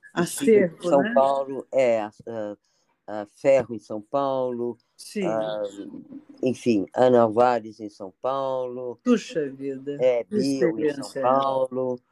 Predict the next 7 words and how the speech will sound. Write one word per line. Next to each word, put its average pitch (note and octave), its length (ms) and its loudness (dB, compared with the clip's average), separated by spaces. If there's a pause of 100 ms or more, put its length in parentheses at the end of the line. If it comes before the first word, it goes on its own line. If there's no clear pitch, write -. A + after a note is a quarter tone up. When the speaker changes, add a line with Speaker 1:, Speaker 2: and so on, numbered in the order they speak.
(360)
Speaker 1:
Sim. F3+ 100 -2
Speaker 2:
ah, A#2+ 240 -2
são, B2 480 -2 (180)
ah, G2+ 220 -6 (180)
ah, - 120 -4 (260)
cada A#2+ 280 6
um, A#2+ 260 0